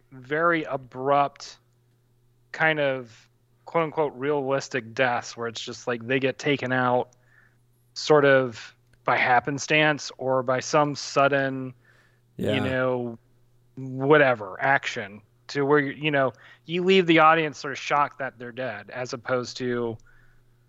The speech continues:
Speaker 1: um, giving them a moment to shine.
Speaker 2: Yeah, that's true.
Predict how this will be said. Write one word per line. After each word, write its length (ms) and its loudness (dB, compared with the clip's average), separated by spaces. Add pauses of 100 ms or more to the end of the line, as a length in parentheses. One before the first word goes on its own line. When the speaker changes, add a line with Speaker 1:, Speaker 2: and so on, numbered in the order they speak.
Speaker 1:
um, 840 0 (880)
giving 380 4
them 180 2
a 60 0
moment 540 0
to 320 -8
shine. 640 -2 (420)
Speaker 2:
Yeah, 360 -6 (520)
that's 220 -4
true. 300 -2